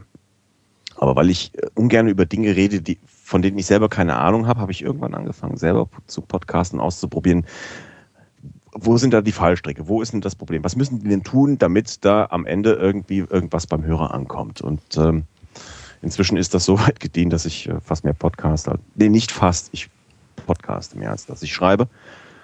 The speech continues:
Und, ähm, da sind mir eine Menge Dinge natürlich aufgefallen, auch wenn ich mich in der Geschichte eigentlich ganz gut auskenne. Aber es sind ein paar Dinge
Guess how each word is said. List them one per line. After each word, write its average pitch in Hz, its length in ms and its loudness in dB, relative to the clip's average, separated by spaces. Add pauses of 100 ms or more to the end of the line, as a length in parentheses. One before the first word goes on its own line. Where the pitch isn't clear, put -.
(240)
Und, 87 360 -4
ähm, 87 640 2 (1160)
da 76 140 2
sind 101 180 0
mir 127 60 4
eine 104 100 4
Menge 95 240 4
Dinge 98 240 2
natürlich 90 420 -2
aufgefallen, 87 560 0
auch - 200 -8
wenn 82 120 -2
ich 80 160 -10
mich - 280 -6
in - 360 -10
der 85 120 -8
Geschichte - 400 -8
eigentlich - 240 -10
ganz - 180 -10
gut - 140 -16
auskenne. - 520 -2
Aber 80 200 0 (520)
es - 120 -10
sind 98 140 -2
ein - 20 -16
paar 98 120 2
Dinge 107 320 4